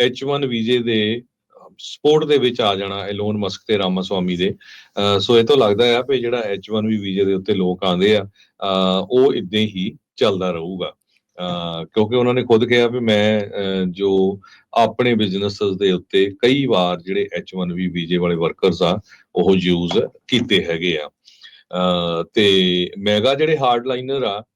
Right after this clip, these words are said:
ਉਹ ਟਰੰਪ ਹੁਣਾਂ ਨੂੰ ਇਹ ਕਹਿੰਦੇ ਆ ਵੀ ਜਿਹੜੇ ਯੂ ਐਸ ਵਰਕਰਸ ਆ ਉਹਨਾਂ ਨੂੰ ਪ੍ਰਮੋਟ ਕੀਤਾ ਜਾਵੇ ਤੇ ਇਮੀਗ੍ਰੇਸ਼ਨ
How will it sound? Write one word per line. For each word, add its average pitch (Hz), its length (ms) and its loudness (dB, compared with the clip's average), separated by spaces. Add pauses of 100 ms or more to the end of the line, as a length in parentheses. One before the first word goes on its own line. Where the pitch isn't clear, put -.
(140)
ਉਹ 143 220 0
ਟਰੰਪ 113 320 -6
ਹੁਣਾਂ 127 180 -4
ਨੂੰ 113 160 -2
ਇਹ 123 100 0
ਕਹਿੰਦੇ 113 320 0
ਆ 107 160 2
ਵੀ 120 100 -2
ਜਿਹੜੇ 110 180 -2
ਯੂ 101 320 0
ਐਸ 107 180 0
ਵਰਕਰਸ 98 460 -2
ਆ 101 60 0
ਉਹਨਾਂ 104 200 0
ਨੂੰ 117 100 -4
ਪ੍ਰਮੋਟ 101 340 0
ਕੀਤਾ 98 260 0
ਜਾਵੇ 98 300 2 (540)
ਤੇ 104 500 4
ਇਮੀਗ੍ਰੇਸ਼ਨ 123 760 0